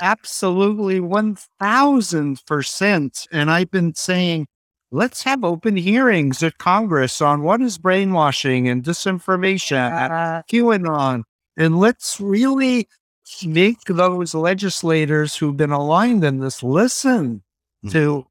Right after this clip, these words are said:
Speaker 1: experts. And I'm not the only one. There are many of us.
Speaker 2: That's what all our viewers are saying right now, too.
Speaker 1: Yeah, we're,
Speaker 2: That's form of
Speaker 1: we're
Speaker 2: commission.
Speaker 1: equipped to do this, but it, my understanding is incitement is a crime.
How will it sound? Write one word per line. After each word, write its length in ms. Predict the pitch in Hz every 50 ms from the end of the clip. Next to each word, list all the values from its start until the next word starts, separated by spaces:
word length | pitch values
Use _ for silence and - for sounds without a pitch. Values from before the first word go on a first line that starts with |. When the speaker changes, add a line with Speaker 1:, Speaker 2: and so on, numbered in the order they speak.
| _ -
Speaker 1:
experts. 720 | 170 151 - _ - - - - 139 131 123 113 - -
And 100 | 151 143 147
I'm 140 | 165 196
not 200 | 233 240 233 220 -
the 100 | - 180
only 260 | 170 175 170 165 165
one. 260 | 156 175 220 247 247 180
There 160 | 135 127 131
are 80 | 131
many 400 | 135 143 160 190 233 254 240 175
of 160 | 135 120 113 117
us. 340 | 117 123 131 - - - - _ _ _ _ _ _ _
Speaker 2:
That's 260 | 156 151 185 180 - -
what 100 | 220 214
all 160 | 202 196 190
our 120 | 175 175 160
viewers 460 | 165 202 208 202 202 190 175 165 175
are 80 | 175
saying 360 | 160 - - 190 170 165 170 170
right 200 | 170 165 170 185
now, 220 | 180 170 165 165
too. 320 | - - 190 175 160 160 190
Speaker 1:
Yeah, 220 | 240 277 277 233
we're, 240 | 175 170 190 233 233
Speaker 2:
That's 400 | 175 160 151 170 165 180 196 -
form 280 | - 214 202 185 185 180
of 40 | - 165
Speaker 1:
we're 200 | 165 160 180 208
Speaker 2:
commission. 140 | 240 254 240
Speaker 1:
equipped 400 | - _ _ 240 233 220 _ -
to 80 | - 180
do 240 | 160 - 233 277 277
this, 260 | 254 196 160 - - _ _
but 200 | - 180 175 180 180 _ _ _ _ _ _ _ _
it, 200 | 202 196 190 180
my 280 | 156 156 160 180 214 254
understanding 720 | 254 214 190 175 - - - 196 208 220 220 208 180 160
is 180 | 156 147 135 139
incitement 680 | 147 139 131 - - - 208 240 269 233 190 165 143
is 140 | 139 127 131
a 60 | 123
crime. 580 | - - - 156 165 220 269 262 175 120 110